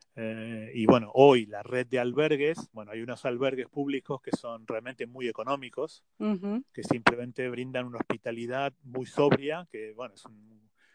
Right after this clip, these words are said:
Speaker 1: un colchón y una ducha caliente, ¿no? Un, un lugar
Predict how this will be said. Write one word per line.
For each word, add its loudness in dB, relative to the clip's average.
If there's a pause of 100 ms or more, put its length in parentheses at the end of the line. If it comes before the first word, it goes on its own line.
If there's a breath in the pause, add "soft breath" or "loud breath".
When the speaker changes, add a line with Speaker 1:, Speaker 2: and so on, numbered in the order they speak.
(340)
Speaker 1:
un -16
colchón 2
y -6
una -2
ducha 2
caliente, 0
¿no? -2
Un, -12
un -20
lugar 0